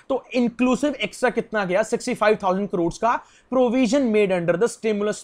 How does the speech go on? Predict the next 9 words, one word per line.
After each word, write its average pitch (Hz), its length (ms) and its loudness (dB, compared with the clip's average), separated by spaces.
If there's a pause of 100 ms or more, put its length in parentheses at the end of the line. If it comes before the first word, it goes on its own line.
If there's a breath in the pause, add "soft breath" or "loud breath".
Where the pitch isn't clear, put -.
package 185 420 2 (320 soft breath)
to 240 100 -2 (140)
clear 202 400 4
the 208 140 0 (200)
arrears। 170 560 -2 (420)
क्लियर 240 260 6
है? 277 200 4 (1500 soft breath)
Even 247 440 4 (300 loud breath)
the 254 60 8